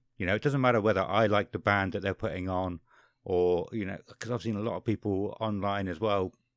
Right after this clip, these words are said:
basically saying the same things, like, "Does anybody actually like Queens of the Stone Age?" Um,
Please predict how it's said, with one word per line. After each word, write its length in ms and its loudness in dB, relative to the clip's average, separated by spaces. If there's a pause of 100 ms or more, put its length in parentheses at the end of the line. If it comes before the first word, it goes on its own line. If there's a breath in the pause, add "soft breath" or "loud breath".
basically 460 -2
saying 240 0
the 80 -6
same 340 -4
things, 540 -6
like, 260 -8 (320 soft breath)
"Does 140 -8
anybody 440 -6
actually 440 -8
like 420 -4
Queens 220 -6
of 80 -6
the 40 -6
Stone 280 -6
Age?" 320 -10 (420 soft breath)
Um, 380 -2